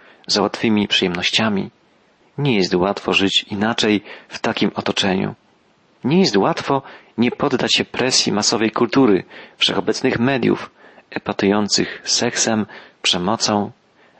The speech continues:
hedonizmem. Autor listu zdaje sobie sprawę, jak trudno jest walczyć z tym wszystkim. Trzeba tu podkreślić,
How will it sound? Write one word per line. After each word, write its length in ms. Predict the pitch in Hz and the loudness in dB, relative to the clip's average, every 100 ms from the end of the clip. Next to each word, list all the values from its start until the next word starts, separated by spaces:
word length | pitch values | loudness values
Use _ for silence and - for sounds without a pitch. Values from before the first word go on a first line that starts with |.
| - | -10
hedonizmem. 800 | - 107 82 110 - 50 50 - - _ _ _ _ _ - | -4 -2 -2 -2 -2 -4 -6 -10 -16 _ _ _ _ _ -4
Autor 360 | 131 160 120 | -2 0 2
listu 420 | 101 120 - 147 - - - - _ - | 2 2 2 2 0 -6 -20 -20 _ -10
zdaje 380 | 98 98 185 175 | -4 0 2 2
sobie 280 | - 127 120 | 2 0 -2
sprawę, 560 | - 113 123 127 120 - - - | 0 -2 0 0 0 -2 -12 -4
jak 220 | 110 - | -2 -2
trudno 380 | - - 185 107 | -4 0 2 4
jest 240 | 104 95 | 4 2
walczyć 540 | 90 110 131 135 120 - | 0 0 0 0 0 0
z 60 | |
tym 140 | - 113 | -2 0
wszystkim. 580 | - 110 - - 101 104 _ _ _ _ _ _ | 2 0 -2 -6 -6 -6 _ _ _ _ _ _
Trzeba 260 | - 104 107 | -2 0 -2
tu 100 | - | -2
podkreślić, 680 | 107 - 117 117 127 110 | -2 -2 -2 0 0 -2